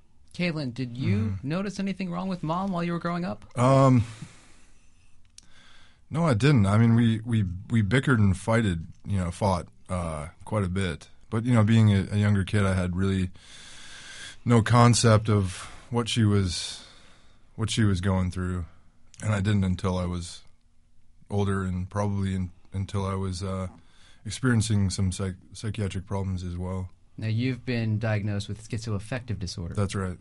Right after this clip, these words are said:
Speaker 1: How old were you when you were diagnosed?
Speaker 2: I was diagnosed with that, uh, when I was nineteen, but I had experienced, um,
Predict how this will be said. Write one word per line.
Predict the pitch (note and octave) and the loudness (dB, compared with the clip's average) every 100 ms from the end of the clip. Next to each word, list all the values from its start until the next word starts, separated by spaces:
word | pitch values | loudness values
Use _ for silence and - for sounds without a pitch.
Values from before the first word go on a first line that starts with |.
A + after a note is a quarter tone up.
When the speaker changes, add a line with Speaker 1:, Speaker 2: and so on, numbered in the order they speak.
| - | -6
Speaker 1:
How | A2+ | -4
old | A#2 A2+ | -2 -4
were | G#2+ G#2 | -4 -2
you | G2+ | 0
when | G2+ | 0
you | G2 | -2
were | F#2 | -2
diagnosed? | F#2+ F#2+ G2 E2+ G#2+ - - | -4 -4 -6 -8 -10 -16 -6
Speaker 2:
I | A#2 | -2
was | C#3+ | 0
diagnosed | C#3 C3 B2+ B2 A2+ | 2 4 4 4 2
with | A#2 | -2
that, | A#2 A2+ A2 A2 - | 2 2 2 -2 -6
uh, | G#2 G#2 G2+ | 0 2 2
when | G2+ | 2
I | |
was | G2+ F#2+ | 0 0
nineteen, | G2 G2 G#2+ G2+ F#2 E2+ - - - - | -2 -2 0 0 -2 -6 -12 -20 -20 -6
but | G2+ G2+ | -2 0
I | F#2 G#2 | 0 0
had | G#2+ | 0
experienced, | G2+ - A#2 A2 G#2+ G2 - | -2 -4 2 4 4 2 -2
um, | G#2+ G#2+ G2 F#2+ F#2 | -2 0 0 0 -4